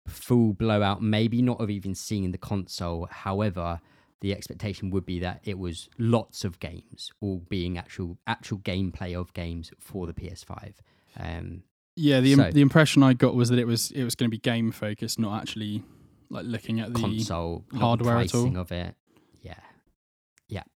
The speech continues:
Speaker 2: Yeah.
Speaker 1: absolutely.
Speaker 2: It's weird. It, it, it's getting to a point now where it's like, "Man, when are they actually gonna,
Speaker 1: Yeah.
Speaker 2: when are they gonna say this?" Like, it's almost June.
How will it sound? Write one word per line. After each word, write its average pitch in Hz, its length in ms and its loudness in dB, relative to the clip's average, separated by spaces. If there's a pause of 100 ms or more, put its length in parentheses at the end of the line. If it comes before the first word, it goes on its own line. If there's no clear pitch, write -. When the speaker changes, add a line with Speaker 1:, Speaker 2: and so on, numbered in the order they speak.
(140)
Speaker 2:
Yeah. 123 160 -2 (180)
Speaker 1:
absolutely. 87 180 -6 (760)
Speaker 2:
It's - 120 -6
weird. 185 220 6
It, 170 40 0 (120)
it, 190 240 2
it's 175 100 2
getting 208 220 4
to - 80 4
a 160 40 4
point 196 200 4
now 127 80 6
where 117 100 0
it's 113 100 -4
like, 113 140 -6
"Man, 127 220 -4
when 135 180 4
are 165 40 6
they 151 120 4
actually 127 240 -2
gonna, 127 380 2 (640)
Speaker 1:
Yeah. 113 320 2
Speaker 2:
when 127 80 4
are 135 40 4
they 139 40 6
gonna 139 140 4
say 143 180 -2
this?" 107 120 -6
Like, - 100 -6
it's 120 80 2
almost 156 240 6
June. 113 400 0